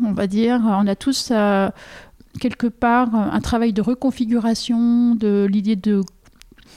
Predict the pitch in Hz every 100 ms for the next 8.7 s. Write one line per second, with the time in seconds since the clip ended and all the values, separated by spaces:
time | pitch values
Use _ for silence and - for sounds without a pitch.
0 | - - - _ _ _ _ 208 202 202
1 | 240 254 247 - 240 247 240 208 196 214
2 | - 220 240 226 214 214 208 202 214 -
3 | 208 226 196 214 208 - 214 262 247 254
4 | - 240 208 - 214 - 240 214 202 214
5 | 220 330 - - - 208 214 202 190 220
6 | 220 214 269 - 240 - - - - 220
7 | 226 - - 247 - 233 - 196 190 -
8 | - - - - - 220 220